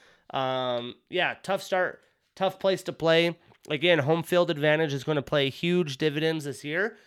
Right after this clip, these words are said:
especially when fans are going as wild and out as they were at that stadium. But huge win for Virginia Tech. Bravo, bravo. Uh, we also had South Dakota, another F C S school, not really expected to do amazing things this year,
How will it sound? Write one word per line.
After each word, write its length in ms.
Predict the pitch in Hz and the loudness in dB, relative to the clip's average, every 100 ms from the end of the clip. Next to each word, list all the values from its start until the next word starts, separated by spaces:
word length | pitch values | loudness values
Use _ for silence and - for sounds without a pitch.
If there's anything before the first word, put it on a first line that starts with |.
| _ | _
especially 360 | - 196 - 165 | -4 -4 -2 -4
when 120 | 156 | -4
fans 360 | - 156 151 | 0 0 0
are 60 | 139 | 0
going 220 | 147 147 | 2 2
as 120 | 143 123 | 2 2
wild 400 | 139 139 147 139 | 2 4 4 2
and 100 | 131 | 0
out 200 | 135 139 | 0 -2
as 100 | 131 | -4
they 100 | 131 | -4
were 180 | 131 | -2
at 120 | 131 117 | -2 -2
that 160 | 113 | -6
stadium. 440 | - 117 104 104 - _ _ _ _ _ _ _ | -4 -6 -6 -12 -16 _ _ _ _ _ _ _
But 300 | 143 143 139 _ _ _ | -2 -2 -2 _ _ _
huge 240 | - 214 180 | -6 0 4
win 160 | 196 | 4
for 160 | - 180 | 4 0
Virginia 380 | 147 143 151 156 | 0 -4 -6 -4
Tech. 380 | 160 151 - - | -2 -4 -4 -14
Bravo, 760 | 135 156 151 139 147 143 - - | -4 -2 -2 0 0 0 -4 -8
bravo. 760 | 143 127 113 185 196 185 - _ _ _ _ _ _ _ | -4 -4 2 6 6 4 -4 _ _ _ _ _ _ _
Uh, 260 | 139 143 147 | 0 2 2
we 120 | 156 | 2
also 400 | 170 185 - 190 | 2 2 2 0
had 520 | 151 160 160 160 160 - | 2 2 2 2 0 -6
South 260 | - 185 180 | -2 -2 -2
Dakota, 600 | - 175 175 170 170 - 151 | -2 2 4 4 2 2 0
another 360 | 151 175 180 - | 2 2 2 -2
F 160 | 170 | -4
C 180 | - 165 | -4 -4
S 120 | 151 | -4
school, 540 | - - 151 147 139 - _ _ - | -8 -8 -4 -2 -4 -6 _ _ -6
not 200 | 180 214 | -2 2
really 280 | 247 247 220 | 4 6 4
expected 480 | 196 - 190 190 165 | 2 0 -2 -2 -10
to 60 | |
do 180 | 156 165 | -2 -2
amazing 480 | 135 143 180 214 214 | 0 0 -2 -4 -4
things 260 | 208 208 | -4 -4
this 180 | 196 196 | -6 -6
year, 320 | 196 196 202 | -2 0 -2